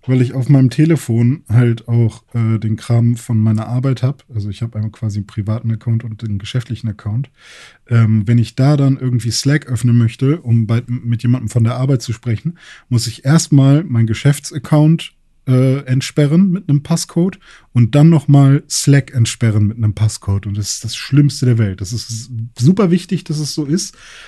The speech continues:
aber es killt halt jeden Workflow. Es killt halt alles. Es killt den Spaß am Arbeiten. Und auch jedes Mal, wenn ich irgendwie mich irgendwo einloggen will,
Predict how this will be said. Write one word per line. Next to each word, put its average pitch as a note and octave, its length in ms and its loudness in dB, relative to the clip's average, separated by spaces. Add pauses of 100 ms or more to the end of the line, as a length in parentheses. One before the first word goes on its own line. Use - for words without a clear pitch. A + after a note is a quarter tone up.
(140)
aber C3+ 540 0
es C#3 380 -4 (340)
killt D#3 300 2
halt B2+ 160 4
jeden A#2 260 2
Workflow. G#2+ 460 -2 (300)
Es - 120 -18
killt A#2 260 2
halt A2 120 -2
alles. A2 300 -2
Es - 180 -14
killt - 380 -2
den A#2 120 2
Spaß A#2 420 0
am B2+ 140 -2
Arbeiten. A2+ 440 -4 (840)
Und B2 180 0
auch C#3 220 -4
jedes E3+ 340 4
Mal, D3+ 280 6
wenn D3 120 6
ich C3 180 2
irgendwie C#3+ 340 2
mich C3+ 380 2
irgendwo B2+ 340 0
einloggen C3+ 560 2
will, B2 280 2